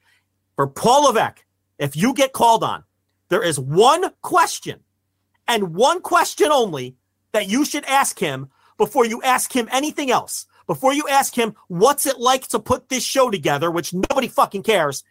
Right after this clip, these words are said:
This is the one and only question anybody in that, and I know some of these people are gonna listen to this and get mad at me,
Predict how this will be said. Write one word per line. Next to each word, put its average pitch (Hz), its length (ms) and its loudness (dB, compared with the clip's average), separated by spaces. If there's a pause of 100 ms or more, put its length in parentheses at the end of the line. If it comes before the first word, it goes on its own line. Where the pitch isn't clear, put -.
(260)
This 254 260 0
is 220 80 -6
the 208 100 4
one 254 260 2
and 349 80 4
only 330 200 2
question 220 560 -2 (260)
anybody 285 540 2
in 254 60 -4
that, 240 100 0
and 175 80 0
I 262 80 2
know 320 80 2
some - 180 -4
of 294 60 -6
these 254 80 -8
people 269 240 -2
are 214 40 -2
gonna 214 120 2
listen 220 300 -2
to 147 80 -14
this - 220 -14
and 175 100 -14
get 262 140 -8
mad 269 200 2
at 175 80 -10
me, 127 160 -12